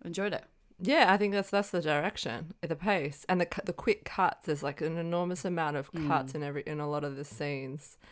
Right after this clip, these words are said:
Speaker 2: so it feels like it's happening very, very quickly. My best thing about the movie is every fucking thing with Regina King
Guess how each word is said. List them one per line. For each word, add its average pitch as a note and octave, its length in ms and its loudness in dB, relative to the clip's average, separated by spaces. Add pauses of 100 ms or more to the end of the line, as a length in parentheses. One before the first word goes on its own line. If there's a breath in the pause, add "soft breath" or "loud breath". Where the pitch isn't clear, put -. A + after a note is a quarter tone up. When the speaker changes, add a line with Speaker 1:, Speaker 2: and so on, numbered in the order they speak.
(220 loud breath)
Speaker 2:
so - 160 0
it D3+ 120 2
feels E3+ 280 0
like E3+ 100 -2
it's D3+ 120 -8
happening D3 360 -4
very, C3+ 400 -4
very C3+ 140 -6
quickly. D#3 520 -10 (600)
My A3 160 6
best C4 240 4
thing C#4 200 2
about A3+ 220 6
the G3 120 2
movie F3+ 320 4
is F#3 160 0
every G3+ 220 2
fucking F#3+ 440 0
thing E3 460 2
with E3+ 260 0
Regina E3+ 400 -2
King E3 480 -2